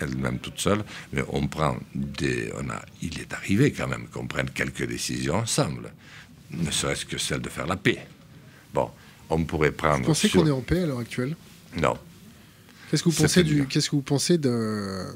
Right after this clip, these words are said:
Speaker 2: de, du, du terme guerre économique ?
Speaker 1: Euh, oui, elle dit bien ce, ce qu'elle veut dire, mais elle ne dit pas tout. Elle ne dit pas... Euh, la mort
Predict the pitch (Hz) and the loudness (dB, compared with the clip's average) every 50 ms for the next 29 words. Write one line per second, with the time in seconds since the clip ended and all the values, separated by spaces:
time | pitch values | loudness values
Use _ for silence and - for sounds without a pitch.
0 | - - - - - - - - - - - - 117 117 113 113 110 107 104 101 | -12 -16 -18 -20 -18 -18 -20 -20 -20 -20 -16 -6 -2 0 0 2 2 2 0 0
1 | 101 104 107 107 107 107 107 104 104 107 113 113 - - 170 165 147 131 120 117 | -2 -4 -8 -8 -6 -4 -4 -6 -6 -8 -10 -2 4 6 6 6 6 2 0 2
2 | 131 160 170 165 147 - - 139 131 120 113 110 104 - - - - - - - | 4 4 6 6 4 4 4 4 4 4 2 0 -2 -4 -6 -8 -8 -8 -12 -20
3 | - - - - - - - - - - - - - - - - - - - 53 | -20 -20 -20 -20 -20 -18 -18 -18 -20 -20 -20 -20 -20 -20 -20 -16 -12 -10 -8 -8
4 | 52 - - - - - - - - - - - - - - 62 76 95 107 98 | -8 -8 -10 -10 -10 -10 -10 -12 -12 -12 -12 -12 -12 -8 -2 0 2 2 2 0
5 | 69 60 58 58 62 64 65 69 65 67 69 69 67 67 - - 67 67 60 - | -2 -6 -6 -8 -6 -4 -2 0 0 2 2 2 2 0 -2 -2 -2 -4 -4 -4
6 | - - - - - - 71 65 62 64 67 71 90 110 117 101 73 60 57 58 | -6 -6 -6 -6 -4 -4 -4 -2 0 0 0 2 2 2 2 2 0 -2 -4 -4
7 | 60 60 62 62 62 62 62 62 62 64 64 - - 65 - - 58 - - - | -4 -4 -4 -4 -4 -2 -2 -2 -2 -2 -4 -4 -6 -8 -4 -4 -4 -4 -4 -8
8 | - - - - - - - - - - - - 69 67 64 64 64 58 62 62 | -14 -20 -20 -20 -18 -18 -18 -18 -18 -16 -10 -6 -4 -2 -2 -2 -2 -2 -4 -6
9 | - - - 76 73 67 58 52 50 50 - - - - - - - - - - | -6 -2 0 0 0 0 -2 -4 -6 -8 -10 -12 -14 -18 -20 -20 -20 -20 -20 -20
10 | - - - - - - - - - - - - - - - - - - - - | -20 -20 -20 -20 -20 -20 -20 -20 -20 -20 -20 -20 -20 -20 -20 -20 -20 -20 -20 -20
11 | - - - - - - - - - - 76 69 65 64 60 60 58 - - - | -20 -20 -20 -20 -20 -20 -18 -14 -10 -6 -4 -2 -2 -2 -4 -6 -6 -8 -10 -12
12 | - 50 50 - - 50 55 65 65 69 78 95 104 85 53 - - - - - | -12 -12 -12 -10 -8 -4 -2 0 2 4 4 4 4 2 -2 -4 -8 -10 -12 -12